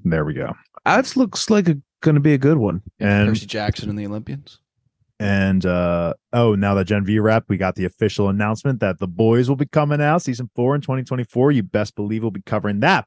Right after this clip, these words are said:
Speaker 1: But
Speaker 2: Did you see that tweet? You guys saw the tweet 'cause you tweeted it, but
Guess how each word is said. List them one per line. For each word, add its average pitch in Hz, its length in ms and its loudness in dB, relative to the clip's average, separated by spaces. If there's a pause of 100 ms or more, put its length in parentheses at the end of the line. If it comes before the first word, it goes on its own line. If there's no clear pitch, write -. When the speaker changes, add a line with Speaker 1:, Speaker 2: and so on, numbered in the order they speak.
Speaker 1:
But 180 320 2
Speaker 2:
Did 143 60 -6
you 139 60 0
see 170 140 2
that 160 160 2
tweet? 147 380 0
You 160 160 -2
guys 143 240 0
saw 131 220 0
the 120 80 0
tweet 131 240 -8
'cause 117 180 -14
you 110 80 -16
tweeted 127 360 -4
it, 101 160 -6 (100)
but 123 240 -2